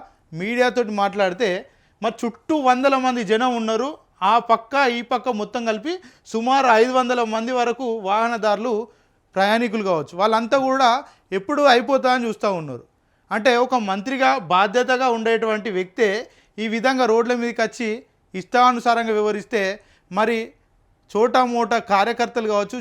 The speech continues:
చోటా మోటా నాయకులు కావచ్చు, వాళ్ళు ఇంకెంత అత్యుత్సాహం ప్రదర్శిస్తారు? అంటే జూబ్లీహిల్స్ నియోజకవర్గ ప్రజలకు మీరేం సందేశం ఇస్తా ఉన్నారు అక్కడ? "మేము గెలవకముందే ఇట్లా చేస్తున్న నియోజకవర్గంలో గెలిచినాక ఇంకే లెవెల్లో ఉంటుందని" మీరు ఏమన్నా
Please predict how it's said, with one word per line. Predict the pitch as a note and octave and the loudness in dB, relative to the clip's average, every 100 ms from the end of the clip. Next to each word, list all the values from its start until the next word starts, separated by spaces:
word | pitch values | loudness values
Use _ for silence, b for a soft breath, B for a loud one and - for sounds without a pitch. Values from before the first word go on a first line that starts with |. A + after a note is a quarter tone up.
| - | -6
చోటా | G3+ G#3 | -4 -2
మోటా | G#3+ G3+ G3 F3+ | -2 -4 -4 -4
నాయకులు | F#3+ G3+ F#3+ | -4 -4 -4
కావచ్చు, | F#3 F3+ A3 | -4 -4 -6
వాళ్ళు | F3+ A3+ B3+ | -2 -2 -2
ఇంకెంత | A#3+ B3+ A3+ | -2 -4 0
అత్యుత్సాహం | B3+ G#3+ A#3+ G#3 A#3 A3 | -2 -2 -8 -4 -2 -2
ప్రదర్శిస్తారు? | G#3+ G3+ E3+ F#3 - F3 E3 - _ _ _ _ _ _ | -4 -6 -8 -14 -10 -12 -12 -20 _ _ _ _ _ _
అంటే | F#3+ A#3+ D4 F3 | -2 0 0 -2
జూబ్లీహిల్స్ | F#3 B3 C4+ C#4+ C4 | -8 -4 -4 -4 -6
నియోజకవర్గ | A#3 A#3+ A#3+ - A3+ A3 A3+ | -4 -2 -2 -2 -2 -2 -4
ప్రజలకు | G3+ G3+ G#3 G#3 C#4 | -2 -2 -4 -4 -4
మీరేం | A3+ G#3 A3+ | -2 -2 -2
సందేశం | A3 G3 G3 G3 E3+ | -4 -4 -6 -8 -12
ఇస్తా | - E3 | -10 -10
ఉన్నారు | D3 C3+ A#2+ | -10 -14 -16
అక్కడ? | A#2 A2 _ _ _ _ _ _ | -20 -20 _ _ _ _ _ _
"మేము | E3 G#3 B3 A#3+ F#3 | -6 -2 0 -2 -4
గెలవకముందే | F3 G#3 B3 B3+ B3+ C4 | -2 0 2 0 4 4
ఇట్లా | B3+ | 4
చేస్తున్న | A#3 A3+ A#3+ A3 | 2 2 -2 -6
నియోజకవర్గంలో | G#3 G#3+ G3 G#3 F#3 G3 G3+ A#3 G#3 B B - | -4 -4 -2 -2 -2 -4 -2 0 -2 B B -10
గెలిచినాక | C#3 G3+ A3+ D4+ C4+ | -6 -6 -2 -2 -2
ఇంకే | A#3+ B3 B3 | -2 2 2
లెవెల్లో | C4 C4 B3+ A#3+ | 4 2 2 -2
ఉంటుందని" | A3+ A#3 A#3 A3 | 0 0 -2 -2
మీరు | G#3+ | -2
ఏమన్నా | G#3+ G#3 G3 | 0 0 0